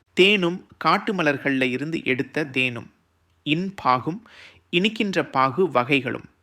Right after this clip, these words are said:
ஆயர் ஊர் தயிரும் இடையர்கள் வாழும் கிராமங்கள்ல இருந்து வர்ற சுவையான தயிரும், வேரியும் கல் வகைகளும், இத்தனையும் தலை மயங்குமே, ஒன்றோடொன்று கலக்குமாம், இடம் மாறி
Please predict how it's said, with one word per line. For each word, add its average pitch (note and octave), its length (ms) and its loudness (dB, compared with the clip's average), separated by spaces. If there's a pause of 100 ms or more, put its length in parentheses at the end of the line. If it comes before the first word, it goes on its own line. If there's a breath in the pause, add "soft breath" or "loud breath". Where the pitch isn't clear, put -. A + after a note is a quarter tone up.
(960)
ஆயர் F3 380 2
ஊர் D3 300 -2
தயிரும் B2 500 -4 (260)
இடையர்கள் E3+ 500 2
வாழும் C#3 580 0
கிராமங்கள்ல C#3+ 640 0
இருந்து C3+ 280 -6
வர்ற B2 260 -2
சுவையான C#3+ 640 -2
தயிரும், C3 460 -4 (960 loud breath)
வேரியும் E3+ 520 4 (340 soft breath)
கல் E3+ 280 4
வகைகளும், C3+ 520 -2 (720 loud breath)
இத்தனையும் G#3 640 0
தலை C#3+ 360 0
மயங்குமே, C3 680 -2 (480)
ஒன்றோடொன்று D#3 880 2
கலக்குமாம், C3 540 -4 (180)
இடம் C#3+ 440 -2
மாறி C3+ 400 0